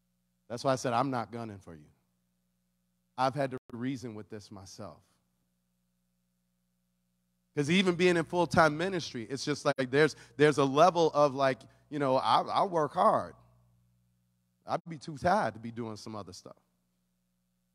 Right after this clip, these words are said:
And it's just like, well, Jesus, he was constantly on the move. Are we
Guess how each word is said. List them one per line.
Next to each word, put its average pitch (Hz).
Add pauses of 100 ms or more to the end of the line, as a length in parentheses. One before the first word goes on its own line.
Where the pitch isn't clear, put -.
(3250)
And 135
it's 135
just 151
like, 131
well, 120 (160)
Jesus, 139 (520)
he 156
was 131
constantly 160
on 135
the 135
move. 113 (880)
Are 131
we 151